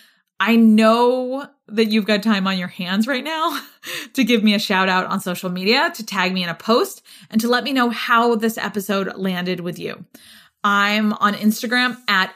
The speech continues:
It's Allie Ball, or you can find me on Facebook at Allison Ball Consulting. And I'd love to hear from you. So from there, come continue the conversation in our Food Biz Wiz Facebook group.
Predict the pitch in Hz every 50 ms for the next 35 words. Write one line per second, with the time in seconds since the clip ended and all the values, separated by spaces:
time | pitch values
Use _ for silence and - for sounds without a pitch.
0 | _ - 226 226 226 - 226 196 185 180 180 185 240 277 294 320 330 370 381 -
1 | - - 220 214 202 208 208 202 196 208 196 185 185 180 180 180 180 180 180 180
2 | - - 185 185 - - 190 185 - - 233 233 226 - - 180 - - 156 180
3 | 175 170 170 - - 190 185 165 175 170 165 156 156 - - 185 165 - - 247
4 | 294 381 - 403 427 - _ _ _ - - - - - - - _ _ _ _
5 | - 226 262 294 277 247 269 294 285 294 294 - - 311 277 269 311 349 370 370
6 | - 254 214 - - - 190 - _ _ _ _ _ - - 262 262 - 320 311
7 | 294 269 247 277 339 349 294 220 165 160 - - - 262 285 302 320 - 339 320
8 | - 302 294 294 302 254 285 220 - 247 220 214 214 - - 208 233 233 285 269
9 | 254 240 196 208 196 190 190 - - 220 208 190 175 202 190 180 185 196 185 170
10 | - - - 196 214 214 - 262 262 226 - 190 196 285 -